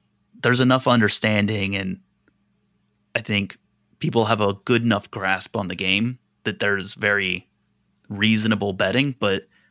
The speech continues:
when it comes to M L S, I just love the chaos 'cause there's so much, in general, parity in the league.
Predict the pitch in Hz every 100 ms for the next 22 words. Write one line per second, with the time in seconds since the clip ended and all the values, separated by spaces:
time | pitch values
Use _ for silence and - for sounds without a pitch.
0 | _ 113 156 170 - 123 120 92 107 -
1 | - 117 117 - 107 110 107 - 107 -
2 | - - - 98 95 - _ _ _ _
3 | _ - 110 - 120 123 120 - - -
4 | 117 113 107 107 156 110 87 - 110 101
5 | 95 98 92 87 101 120 170